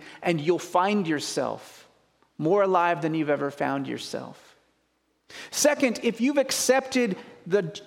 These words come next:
uh, invitation of Jesus to join his story, then ask yourself, "What story is my life communicating?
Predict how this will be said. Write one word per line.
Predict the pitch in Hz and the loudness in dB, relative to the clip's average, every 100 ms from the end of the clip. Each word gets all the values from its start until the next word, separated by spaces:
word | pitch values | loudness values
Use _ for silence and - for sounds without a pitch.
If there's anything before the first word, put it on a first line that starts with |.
| - | 0
uh, | 202 - | 2 4
invitation | 226 247 - 247 233 233 | 2 2 2 2 2 2
of | 208 | 0
Jesus | 143 208 233 220 - | 0 0 2 0 0
to | 190 | -2
join | 143 196 220 202 | 0 0 2 2
his | 175 | 0
story, | - - 214 220 185 160 151 151 - | -2 0 2 4 4 2 -2 -6 -6
then | - 214 | 0 4
ask | 240 285 - | 4 4 2
yourself, | 254 220 - 190 185 - - - - _ _ _ _ _ _ | -2 0 2 2 2 -4 -18 -20 -20 _ _ _ _ _ _
"What | 165 190 262 262 | -2 2 2 2
story | - - 262 247 233 233 | -2 2 4 4 4 2
is | 214 202 185 - - | 2 2 0 -8 0
my | 180 208 | 2 4
life | 190 180 202 - | 4 4 2 -2
communicating? | - 190 180 180 165 165 131 123 120 | -4 0 2 2 0 0 0 -2 -10